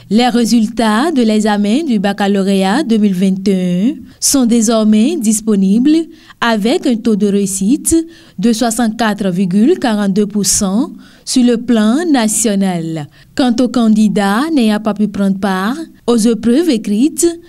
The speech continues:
de la session normale de juin deux mille vingt et un, ils sont attendus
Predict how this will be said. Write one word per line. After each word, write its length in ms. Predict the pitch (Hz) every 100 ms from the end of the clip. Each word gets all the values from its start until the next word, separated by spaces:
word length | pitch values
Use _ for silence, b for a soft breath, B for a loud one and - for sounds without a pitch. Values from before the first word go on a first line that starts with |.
| B B
de 120 | 240
la 160 | 254
session 760 | 254 254 240 - - 240 247 359
normale 400 | 277 220 208 208
de 120 | 202
juin 420 | 202 196 208 277 285
deux 120 | 220
mille 180 | 214 190
vingt 340 | 196 196 190
et 160 | 196 185
un, 300 | 180 202 302 - -
ils 200 | 247 233
sont 240 | - 240
attendus 880 | 208 208 208 196 180 196 220 311